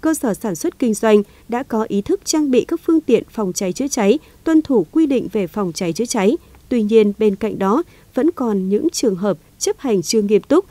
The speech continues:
chưa có đầy đủ trang thiết bị về phòng cháy chữa cháy, biển nội quy, tiêu lệnh, bình chữa cháy,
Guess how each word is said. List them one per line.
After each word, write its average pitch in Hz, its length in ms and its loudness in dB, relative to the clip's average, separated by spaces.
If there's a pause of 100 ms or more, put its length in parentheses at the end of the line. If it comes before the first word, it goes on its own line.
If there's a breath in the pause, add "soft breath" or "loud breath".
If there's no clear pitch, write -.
(180 soft breath)
chưa 339 180 2
có 247 220 -4
đầy 247 180 2
đủ 196 240 4
trang 208 220 -4
thiết 381 200 -2
bị 247 260 2
về 196 160 -2
phòng 180 240 -4
cháy 180 220 -6
chữa - 160 -4
cháy, 226 300 0 (260 soft breath)
biển 220 220 2
nội 214 220 2
quy, 226 240 2
tiêu 330 260 0
lệnh, 240 220 2 (200)
bình 208 200 2
chữa 208 180 -4
cháy, 226 360 -2